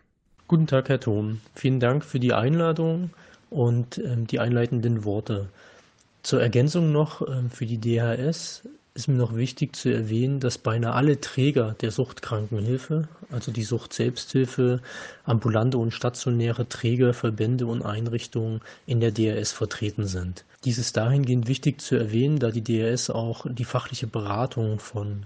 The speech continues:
Kosten- und Entscheidungsträgern unternimmt, beziehungsweise auch Lobby- und Öffentlichkeitsarbeit für die Suchtkrankenhilfe in Deutschland darstellt und somit auch im Rücken eben dieser gesamten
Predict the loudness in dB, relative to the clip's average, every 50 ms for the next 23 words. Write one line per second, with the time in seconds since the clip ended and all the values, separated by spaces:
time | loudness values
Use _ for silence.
0 | -12 -4 2 2 2 2 0 -6 -6 -4 -4 -2 -4 -4 -4 -4 -2 -2 0 0
1 | 0 0 0 -2 -4 -6 -10 -2 0 0 2 2 0 -2 -2 -2 -2 -4 -4 -2
2 | -2 -4 -2 -2 0 0 2 2 0 0 -2 -4 -8 _ -20 -18 -18 -18 -18 -20
3 | -20 _ _ _ -8 -6 -6 -2 -2 0 0 0 0 0 2 0 2 2 0 -2
4 | -2 -2 2 2 2 2 2 -2 -2 -2 -2 -4 -4 -4 -4 -4 -4 -4 -6 -6
5 | -6 -6 -6 -6 -4 -4 -4 -2 -2 -4 -4 -4 -6 -8 -8 -12 -8 -6 -4 -4
6 | -2 -2 -2 -2 -4 -4 -4 -4 -4 -4 -2 -4 -4 -2 -2 -4 -4 -4 -6 -4
7 | -2 -2 -2 -2 -2 -2 -4 -4 -2 -2 -4 -6 -6 -6 -4 -4 -4 -6 -8 -6
8 | -6 -6 -6 -6 -10 -12 -14 -14 -14 -16 -18 -20 -20 -20 _ _ _ -8 -4 -2
9 | -2 0 2 2 4 4 2 0 -2 -4 -4 -2 -2 -2 -2 -4 -8 -18 -20 _
10 | _ _ _ _ _ _ -4 -2 -2 -2 2 2 2 2 4 2 0 2 0 0
11 | 0 2 2 0 0 0 0 0 0 0 0 0 0 0 0 -2 -2 -2 -2 -2
12 | -2 -2